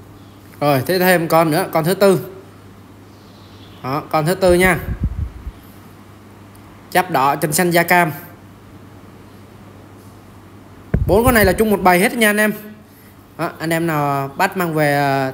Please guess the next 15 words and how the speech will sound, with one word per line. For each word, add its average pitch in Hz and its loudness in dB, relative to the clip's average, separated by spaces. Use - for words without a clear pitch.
thả 127 -6
vườn 147 0
là 139 -2
Tết 190 0
là 160 -4
có 170 -4
gà 160 0
chơi 165 2
luôn 170 2
nha. 175 2
Dáng 147 -6
tương 170 -2
đối 180 2
đẹp. 156 0
Rồi, 185 4